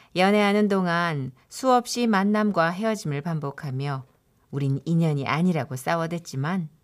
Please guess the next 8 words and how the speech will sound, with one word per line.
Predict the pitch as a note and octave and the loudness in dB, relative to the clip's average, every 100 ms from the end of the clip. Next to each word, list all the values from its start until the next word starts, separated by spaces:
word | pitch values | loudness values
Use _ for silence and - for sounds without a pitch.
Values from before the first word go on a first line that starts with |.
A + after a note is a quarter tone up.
| _ _ _ _ _ | _ _ _ _ _
삼 | - D4 D4 | -6 -2 2
년 | D4+ C#4 | 2 2
후 | A3 B2 B2 _ _ _ _ _ | 0 -2 -6 _ _ _ _ _
성은 | - A3 G3+ E3+ | -8 -2 0 0
씨는요, | - C3 C3+ G#3 F#3+ _ _ _ _ | -4 -6 -4 -6 -8 _ _ _ _
이런 | - F#3 A#3 C4+ | -4 0 0 -2
프로포즈를 | - D#4+ D#4+ E4+ C#4 D#3 B2+ | -6 -6 -6 -6 -8 -8 -6
받았답니다. | E3+ E3+ - C3 B2 C#3+ | -6 -6 -6 -6 -8 -10